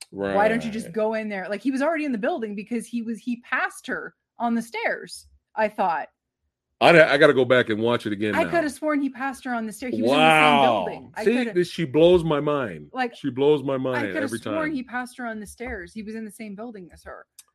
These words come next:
Speaker 1: So it's like, and he ends
Speaker 2: Wow.
Speaker 1: up in the same building
Speaker 2: Yeah.
Speaker 1: by the end of the film. So it's not like he wasn't gonna kill her in that building. So it's like,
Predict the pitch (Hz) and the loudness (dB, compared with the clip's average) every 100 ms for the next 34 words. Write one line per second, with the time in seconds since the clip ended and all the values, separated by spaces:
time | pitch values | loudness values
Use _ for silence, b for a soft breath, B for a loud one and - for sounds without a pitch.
0 | _ _ - 226 214 208 - 214 190 175 | _ _ -4 -2 -2 -6 -4 -4 -2 0
1 | 247 294 339 349 311 302 254 311 277 269 | 2 2 2 0 -2 -4 -4 -4 0 0
2 | 381 247 226 214 214 _ _ - 117 202 | 0 -2 -4 -6 -12 _ _ -2 0 2
3 | 254 269 247 208 370 311 262 240 254 262 | 0 -2 -4 -4 -4 -2 -4 -8 -4 -2
4 | 254 240 240 226 226 226 220 - 254 220 | -2 -6 -6 -6 -6 -8 -10 -8 -6 -4
5 | 208 185 180 208 254 147 120 147 _ _ | -4 -6 -8 -10 -10 -12 -16 -20 _ _
6 | - 208 196 190 185 208 190 180 | -4 -2 -2 -4 -6 -4 -4 -6